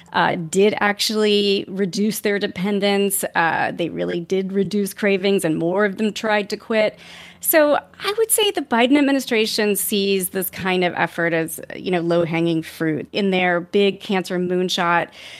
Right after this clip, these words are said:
uh, proposal, they clearly named reducing tobacco use as a, as a way of reducing deaths from cancer. This is something that will probably take years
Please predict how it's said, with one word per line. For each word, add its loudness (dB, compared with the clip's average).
uh, 4
proposal, 0
they -4
clearly 2
named 2
reducing -2
tobacco 0
use -2
as -6
a, -4
as -10
a -4
way 4
of 0
reducing -2
deaths -2
from -2
cancer. -4
This -4
is -4
something 0
that -4
will -2
probably -2
take -2
years 2